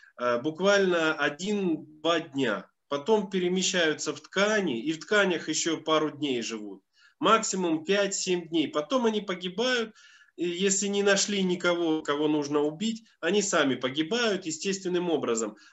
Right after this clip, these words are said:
А кровь снова обновляется. То есть, э, кровотворение, кро-, кроветворение происходит ежедневно. Каждый день, каждую минуту эти нейтрофилы рождаются, новые.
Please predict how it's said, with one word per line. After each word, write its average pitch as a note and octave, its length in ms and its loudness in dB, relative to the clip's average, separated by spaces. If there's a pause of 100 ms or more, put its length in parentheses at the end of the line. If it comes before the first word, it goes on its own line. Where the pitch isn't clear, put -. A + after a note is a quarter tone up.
(140)
А D#3 140 4
кровь A#3 580 0
снова G3 500 2
обновляется. F3 800 0
То - 160 -8
есть, - 260 -6
э, D#3 140 -2 (340)
кровотворение, F#3+ 880 0
кро-, F3 300 -4
кроветворение F#3 920 0
происходит F3+ 640 0
ежедневно. F3 1120 -2
Каждый E3+ 500 -2
день, G3 320 -6
каждую E3 420 -2
минуту A3 540 -4 (320)
эти G3 260 0
нейтрофилы G3 680 0
рождаются, C3+ 800 0
новые. G#2 520 -2